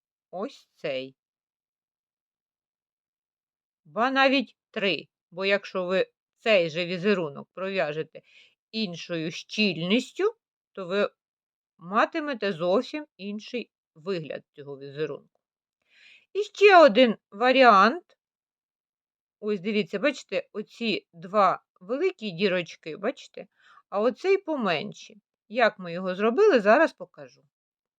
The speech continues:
Цей варіант так само ми починаємо рапорт узора з виворітних по лицю. Перший ряд рапорту візерунка, виворітні по лицю.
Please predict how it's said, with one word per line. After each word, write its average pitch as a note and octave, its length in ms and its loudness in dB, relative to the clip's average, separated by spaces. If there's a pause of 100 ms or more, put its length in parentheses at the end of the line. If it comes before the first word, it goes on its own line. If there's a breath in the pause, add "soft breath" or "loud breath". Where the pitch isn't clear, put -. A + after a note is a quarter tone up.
(240)
Цей A#4+ 280 2
варіант C#4 480 2
так D#4+ 220 -2
само B3+ 440 2
ми A3+ 200 4
починаємо F3+ 840 -4
рапорт E3+ 580 2
узора D#3 480 -10 (440)
з D#3 140 -20
виворітних F3+ 800 -4 (120)
по B3+ 180 -6
лицю. D3 800 -12 (1200)
Перший D3+ 520 -12
ряд C#3+ 260 -4
рапорту C3+ 600 -12
візерунка, G3 640 -14
виворітні G#3+ 800 -6 (200)
по D#3 160 -16
лицю. F3 580 -20